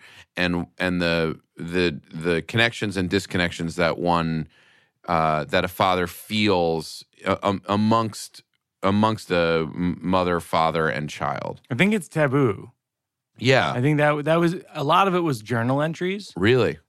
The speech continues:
Speaker 2: that I couldn't say out loud
Speaker 1: Right.
Speaker 2: or even tell anyone.
Speaker 1: Right.
Speaker 2: Because it's sort of taboo, because it's so definitively the mother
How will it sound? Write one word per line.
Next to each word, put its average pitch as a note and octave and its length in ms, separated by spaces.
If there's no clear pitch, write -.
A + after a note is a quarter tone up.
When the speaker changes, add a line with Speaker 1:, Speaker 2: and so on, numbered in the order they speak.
Speaker 2:
that C3 140
I A#2+ 160
couldn't C#3 580
say - 420
out G#2+ 200
loud A2+ 380
Speaker 1:
Right. D#2+ 340
Speaker 2:
or D#3 360
even C#3 420
tell B2+ 300
anyone. A#2 480
Speaker 1:
Right. E2+ 320
Speaker 2:
Because C3+ 460
it's B2+ 180
sort C#3 180
of A2+ 120
taboo, A#2+ 800
because F3 400
it's D#3 240
so D#3 340
definitively A2 960
the A#2+ 80
mother A2 600